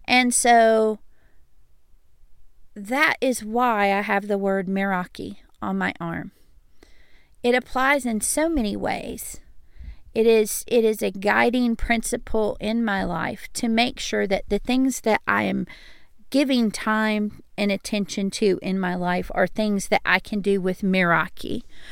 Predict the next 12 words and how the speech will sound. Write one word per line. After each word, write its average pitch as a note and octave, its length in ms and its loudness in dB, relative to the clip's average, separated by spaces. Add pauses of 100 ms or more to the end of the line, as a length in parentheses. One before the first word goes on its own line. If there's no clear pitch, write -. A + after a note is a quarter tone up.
(340)
things B3+ 340 2
that A3+ 160 4
I G#3+ 140 6
can A3+ 220 -2
do G#3 220 2
with G3+ 200 2
such - 400 2
soul A3+ 480 4
and G3+ 160 -4
passion F#3+ 640 -4
and G3 160 -2
creativity G#3 1040 0